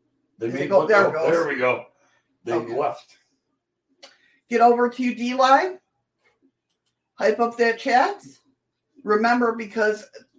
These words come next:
Speaker 2: the boss stream was taken over. Ron is my new boss stream. So every time a boss stream gets taken over, I will add a hundred lemons, extra lemons from the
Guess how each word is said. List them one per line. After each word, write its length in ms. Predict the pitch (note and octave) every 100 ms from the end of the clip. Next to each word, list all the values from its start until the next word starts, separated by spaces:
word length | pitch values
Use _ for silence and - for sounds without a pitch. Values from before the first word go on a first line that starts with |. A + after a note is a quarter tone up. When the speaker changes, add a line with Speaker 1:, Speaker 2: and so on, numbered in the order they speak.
| -
Speaker 2:
the 160 | G#3
boss 520 | G3 - G#3 G#3 A3 -
stream 400 | B3+ B3+ B3 A#3+
was 240 | G#3 -
taken 440 | - B3 B3+ C#4 C#4
over. 540 | D4+ D#4 B3 G#3+ G#3 - -
Ron 280 | C4 B3 F#3
is 180 | F3 F3+
my 240 | G3 F#3
new 640 | F3 F#3 A3 G3+ E3 D3+ -
boss 400 | F3+ F3+ F3 -
stream. 520 | - G3+ G#3+ C#4 G4+ _ _ - _
So 240 | - G#3+
every 300 | G3+ A#3+ B3+ A#3+
time 320 | C#4 A#3+ A#3
a 80 | G#3
boss 340 | G#3+ G#3+ -
stream 420 | - A3+ A3+ A3
gets 240 | G#3+ G3+ G3
taken 400 | B3 G3+ G3 F#3
over, 380 | G3 G#3 A3 G3
I 40 |
will 160 | F#3 F3
add 200 | F#3 F#3
a 60 | E3+
hundred 600 | - - G3+ G3 G3+ G3 -
lemons, 500 | F#3 F#3 G3 G#3 A3 -
extra 360 | F3+ F#3 - G#3+
lemons 500 | G#3 G#3+ B3 C4+ -
from 140 | F#3+
the 120 | E3